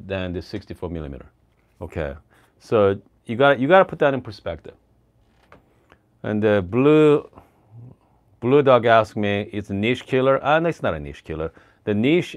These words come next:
and D F sixty-four, they're a different grinder. One is conical, one is flat, okay?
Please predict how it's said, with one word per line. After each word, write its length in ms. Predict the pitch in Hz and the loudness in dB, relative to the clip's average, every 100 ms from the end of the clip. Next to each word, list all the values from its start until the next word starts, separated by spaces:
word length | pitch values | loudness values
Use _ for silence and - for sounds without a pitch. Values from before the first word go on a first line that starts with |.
| - | -6
and 200 | 110 104 | -4 0
D 120 | 123 | 2
F 80 | 123 | 0
sixty-four, 680 | 123 - 120 - 117 113 101 _ _ _ _ _ _ _ _ | -4 -8 -6 2 4 4 -2 _ _ _ _ _ _ _ _
they're 140 | 135 135 | 2 2
a 40 | |
different 280 | 113 117 113 | 2 -4 -4
grinder. 400 | 98 85 78 82 | -4 -4 -6 -4
One 200 | 101 135 | 0 0
is 120 | 131 | -2
conical, 560 | - 113 110 104 110 101 | -2 0 0 0 0 2
one 160 | 101 | -2
is 140 | 98 - | -4 -8
flat, 340 | 95 73 78 _ - | -10 -10 -12 _ -20
okay? 320 | 90 73 76 | -16 -12 -12